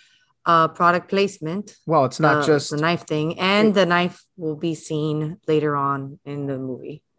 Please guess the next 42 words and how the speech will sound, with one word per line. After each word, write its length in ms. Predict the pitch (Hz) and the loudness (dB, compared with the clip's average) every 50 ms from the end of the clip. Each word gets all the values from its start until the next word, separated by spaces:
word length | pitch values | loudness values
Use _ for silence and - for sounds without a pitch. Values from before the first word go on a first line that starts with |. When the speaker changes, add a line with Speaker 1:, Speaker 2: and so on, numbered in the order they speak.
| - - | -12 -8
Speaker 2:
And 140 | - 147 139 | -6 -4 -4
it, 80 | 131 - | -4 -4
uh, 200 | - 143 135 123 - - - | -2 -2 -2 -2 -2 -6 -8
it's 240 | - - 143 - | -10 -8 -6 -6
a 40 | 143 | -4
very 240 | 131 147 139 135 135 | -2 0 0 0 0
in-, 200 | 131 131 127 - - | 0 -2 -6 -6 -6
integral 540 | 147 131 123 - - 165 180 175 180 151 123 | -8 -6 -6 -4 -4 -2 0 0 0 0 0
part 420 | - - 143 131 120 117 - _ _ _ | -2 -2 -4 -2 -2 -4 -8 _ _ _
of 280 | - 120 120 113 131 127 | -10 -10 -10 -10 -10 -10
the 80 | 127 120 | -8 -8
movie. 400 | 120 120 110 107 107 98 92 _ _ _ _ _ _ _ _ _ _ _ _ _ _ _ _ _ _ | -6 -8 -8 -10 -12 -14 -16 _ _ _ _ _ _ _ _ _ _ _ _ _ _ _ _ _ _
So 240 | _ - - 131 123 | _ -4 -2 0 0
it's 140 | 123 120 - | 0 -2 -2
something 300 | - 151 143 - 147 143 | -4 -4 -4 -4 -6 -8
to 100 | - 139 | -10 -10
keep 220 | - - 139 131 | -10 -10 -10 -8
in 80 | 135 127 | -6 -4
mind 260 | 131 131 131 127 123 | -2 -2 -2 -2 -2
there. 120 | 120 117 | -2 -2
And 120 | 120 127 139 | -2 -2 -2
again, 280 | 147 156 165 156 147 | 0 2 0 2 0
I 100 | 131 123 | -2 -2
li-, 140 | 131 135 131 - | -2 -4 -4 -4
I 80 | - 143 | -4 -2
like 280 | 143 151 165 180 175 | 0 0 0 0 0
the 80 | - 170 | -2 -4
setups 520 | - - - 165 151 143 135 131 - - | -4 -2 0 0 2 2 0 -2 -4 -6
that 160 | - 131 131 | -6 -6 -6
the 60 | - 127 | -8 -12
filmmakers 720 | - - 147 135 131 131 127 127 127 135 123 120 110 - | -8 -6 -6 -4 -4 -6 -6 -6 -6 -6 -6 -6 -6 -6
use 300 | 135 160 180 190 170 - | -4 -2 -2 -2 -4 -6
here. 280 | 131 120 110 101 101 104 | -8 -8 -8 -10 -12 -12
You're 160 | 113 123 127 | -10 -10 -8
setting 340 | 127 - - 151 147 156 156 | -6 -4 -2 -2 -2 -2 -2
up 120 | 160 160 | -4 -4
the 100 | - 170 | -4 -2
radio. 420 | 156 160 160 156 147 127 117 107 104 | -2 0 0 0 0 -2 -4 -4 -6
You're 180 | 101 117 120 | -8 -10 -10
setting 420 | 117 - - - 147 147 156 151 147 | -10 -8 -6 -6 -4 -4 -4 -4 -4
up 240 | 143 139 - _ - | -6 -6 -8 _ -4
the, 480 | 143 135 127 127 127 127 120 120 123 | -2 -2 -2 -2 -2 -4 -4 -6 -8